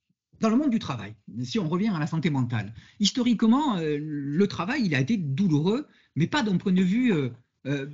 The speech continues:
psychologique. Il a été douloureux d'un point de vue physique, parce que les conditions de travail d'il y a vingt, trente, quarante, cinquante ans ne ressemblent à rien à celles d'aujourd'hui. Je pense que regardons tous autour de nous, on va être à peu près convaincus qu'elles sont plutôt bonnes, ces conditions de travail.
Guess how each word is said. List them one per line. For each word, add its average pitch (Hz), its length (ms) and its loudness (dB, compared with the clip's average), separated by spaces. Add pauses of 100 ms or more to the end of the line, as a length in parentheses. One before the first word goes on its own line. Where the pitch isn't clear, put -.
(120)
psychologique. 196 760 -2
Il 160 120 0
a 156 60 4
été 202 160 -2
douloureux 180 420 0
d'un 175 140 -2
point 165 120 0
de 170 120 2
vue 214 280 0
physique, 170 640 -2
parce 123 160 -2
que - 80 0
les 143 140 2
conditions 156 260 0
de 143 80 0
travail 143 400 0
d'il 120 320 -2
y 123 80 2
a 113 60 0
vingt, 135 240 2
trente, 127 240 0
quarante, 123 260 2
cinquante 113 380 0
ans 214 180 2 (180)
ne 139 120 2
ressemblent 143 340 0
à 117 60 -2
rien 190 260 2
à 147 60 2
celles 113 180 -2
d'aujourd'hui. 196 480 2 (380)
Je - 80 -16
pense 151 160 0
que 160 60 0
regardons 175 460 0
tous 214 280 -2
autour 127 260 -2
de 120 100 2
nous, 269 240 4 (300)
on 120 100 -2
va 139 120 2
être 151 100 -8
à 139 60 2
peu 135 100 2
près 139 160 -2
convaincus 123 420 2
qu'elles 143 140 0
sont 123 160 0
plutôt 240 240 -4
bonnes, 214 320 2
ces 120 240 -4
conditions 117 400 0
de 110 60 2
travail. 110 420 -4